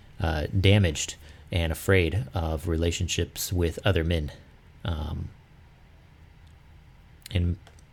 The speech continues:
you know, could have been other things, but that's, that's a possible reality that you have to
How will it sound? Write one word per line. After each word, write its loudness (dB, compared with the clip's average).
you 0
know, -6
could 6
have 4
been 6
other 6
things, 2
but -4
that's, 0
that's -2
a -6
possible 0
reality 4
that -6
you -4
have -4
to -2